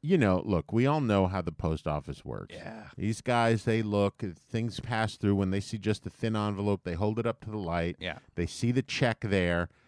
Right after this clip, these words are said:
Speaker 1: and they look, and they see that it's made out of cash, made out to cash, and they're
Speaker 2: Mm-hmm.
Speaker 1: like, "That means anyone can cash it."
Speaker 2: Yeah.
Speaker 1: And then they take it, and there's a lot of mailmen out there that it's one of the reasons that the mail has gotten so slow recently.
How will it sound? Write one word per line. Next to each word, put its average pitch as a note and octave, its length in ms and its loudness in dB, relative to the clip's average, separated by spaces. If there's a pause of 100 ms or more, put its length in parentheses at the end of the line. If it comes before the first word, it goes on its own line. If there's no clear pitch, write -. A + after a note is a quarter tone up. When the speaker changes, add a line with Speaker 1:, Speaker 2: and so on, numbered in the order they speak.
(220)
Speaker 1:
and G2 220 0
they A#2 100 4
look, D3 380 6
and G#2+ 100 0
they G#2+ 100 2
see - 220 -4
that A2 160 2
it's A2+ 200 -8
made A2+ 180 0
out A#2 140 2
of A#2 100 -4
cash, D3 720 0
made A#2+ 240 0
out A#2+ 260 0
to F3+ 200 2
cash, E3 500 4
and A#2+ 80 0
they're A#2+ 80 4
Speaker 2:
Mm-hmm. A#2+ 80 2
Speaker 1:
like, A2+ 220 2 (760)
"That A2+ 160 0
means A2 240 0
anyone A2 360 4
can F2 200 -8
cash A#2 420 -2
it." - 160 -8
Speaker 2:
Yeah. A#2+ 240 0 (540)
Speaker 1:
And G2+ 180 2
then G#2+ 140 4
they A#2+ 160 6
take G#2+ 360 0
it, G#2 280 2
and G#2 120 2
there's G2 180 4
a G2+ 40 2
lot A#2 240 4
of C#3+ 60 4
mailmen D3 480 4
out G#2 240 2
there G2+ 180 6
that G2+ 160 2
it's G#2 220 -4
one D3+ 180 4
of F3 60 6
the D#3 80 8
reasons C3+ 380 6
that A2 140 -2
the A2+ 60 0
mail A#2 280 2
has G#2 100 -2
gotten A2+ 260 0
so A2+ 160 2
slow B2 300 4
recently. F2+ 580 0